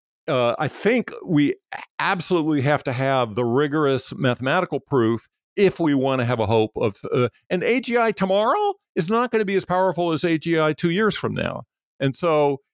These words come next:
yeah, maybe we can make a system today that kinda works and it's fine for today's A G Is, but for the A G Is of two years from now, who knows? So I, I think if we wanna be confident of our safety,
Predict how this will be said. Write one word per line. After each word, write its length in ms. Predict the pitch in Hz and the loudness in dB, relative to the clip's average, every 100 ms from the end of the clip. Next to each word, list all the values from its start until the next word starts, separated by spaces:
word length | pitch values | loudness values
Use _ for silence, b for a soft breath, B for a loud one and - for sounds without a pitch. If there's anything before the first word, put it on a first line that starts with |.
| - | -2
yeah, 240 | 226 294 | 0 0
maybe 240 | 147 160 | 0 0
we 80 | 196 | -2
can 100 | 185 | 0
make 160 | 175 165 | 0 0
a 40 | |
system 320 | 147 190 - 147 | 0 -2 -4 -6
today 340 | 160 165 170 | 0 2 2
that 160 | 143 - | 0 -2
kinda 380 | 208 214 208 | -4 -2 0
works 420 | 185 196 202 196 175 | 2 2 2 -2 -4
and 140 | 151 | 0
it's 180 | 147 - | -2 -2
fine 440 | 185 196 196 180 | 0 2 2 0
for 160 | - 160 | -2 -2
today's 420 | 165 160 185 151 | 0 2 2 4
A 100 | 135 | 0
G 200 | 110 120 | 0 0
Is, 340 | 107 104 120 - _ _ - | 2 2 -2 -8 _ _ -6
but 120 | 180 | -2
for 100 | 202 | 0
the 160 | 190 202 | 2 2
A 60 | |
G 120 | 180 | 2
Is 220 | 214 214 185 | 0 2 0
of 80 | |
two 160 | 190 220 | -2 -2
years 240 | 202 233 | 2 0
from 160 | - 349 | 0 -2
now, 280 | 320 339 339 _ _ _ _ - | 0 0 -2 _ _ _ _ -8
who 160 | 185 240 | -4 0
knows? 400 | 226 104 - - _ _ | 2 0 -4 -16 _ _
So 140 | - | -2
I, 180 | 165 - | 0 0
I 80 | 151 | -2
think 320 | - 285 311 | -2 -2 0
if 140 | 285 185 | -2 0
we 100 | 160 | 0
wanna 400 | 170 190 185 143 | 2 2 0 -2
be 80 | 131 | -4
confident 680 | - 196 247 254 147 104 - | -2 0 0 0 -2 -2 -2
of 120 | 110 | -2
our 140 | 120 113 | 0 0
safety, 520 | - 110 - 107 104 | 0 -2 0 -2 -2